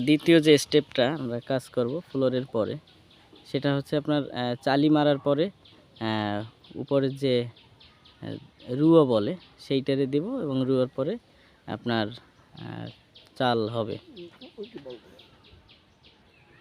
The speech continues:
আর এই, আহ, সম্পূর্ণ চালিটা হবে, এ, ইয়া, আহ, ছাউনিটা হবে আপনার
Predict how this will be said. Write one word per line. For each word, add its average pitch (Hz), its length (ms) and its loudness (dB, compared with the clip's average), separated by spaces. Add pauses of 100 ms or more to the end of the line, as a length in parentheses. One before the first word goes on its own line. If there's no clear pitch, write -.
(140)
আর 123 200 -4
এই, 135 180 2 (560)
আহ, 120 200 -6
সম্পূর্ণ 175 560 2
চালিটা 165 500 2
হবে, 156 240 -2
এ, 151 180 6
ইয়া, 143 340 6
আহ, 147 60 -4 (680)
ছাউনিটা 151 440 2
হবে 147 240 0
আপনার 156 280 -2